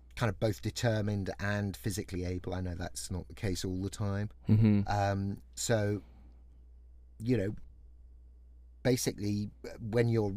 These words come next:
Speaker 1: really literally that small, you're taking mother's milk and you're crapping and
Speaker 2: Right.
Speaker 1: sleeping.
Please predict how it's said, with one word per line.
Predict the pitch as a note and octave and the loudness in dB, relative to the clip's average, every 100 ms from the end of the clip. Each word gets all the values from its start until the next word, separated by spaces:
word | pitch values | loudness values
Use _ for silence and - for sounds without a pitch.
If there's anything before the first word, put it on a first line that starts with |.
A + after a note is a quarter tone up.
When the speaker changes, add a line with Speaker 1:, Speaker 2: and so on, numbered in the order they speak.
| G#2+ | 0
Speaker 1:
really | A#2+ C3+ A#2+ G#2+ | 6 8 8 4
literally | G#2 B2 C#3 - G#2+ G2 G2+ | 2 2 2 0 -2 0 0
that | G2+ - | -2 -4
small, | - B2+ B2 F#2+ G#2+ - - - - - - - | -4 -2 0 0 -2 -6 -14 -20 -20 -18 -18 -10
you're | - A2 A2 G#2 G#2 G#2 G#2 - - - - - - - - - | 0 4 4 4 2 0 -2 -6 -16 -20 -20 -20 -20 -20 -20 -6
taking | - C#3+ D3 B2 A#2 A2+ A2+ | 4 4 4 4 4 4 4
mother's | B2 A#2+ A#2 | 4 6 4
milk | A#2+ C3+ E3+ - | 6 6 4 2
and | B2+ | 4
you're | B2 B2 B2 | 6 6 4
crapping | A#2+ - E3 - D2+ - - - - | 4 6 6 6 -4 -6 -18 -8 8
and | - | 12
Speaker 2:
Right. | A2 G2+ | 12 12
Speaker 1:
sleeping. | D#3 - E2+ | 8 4 0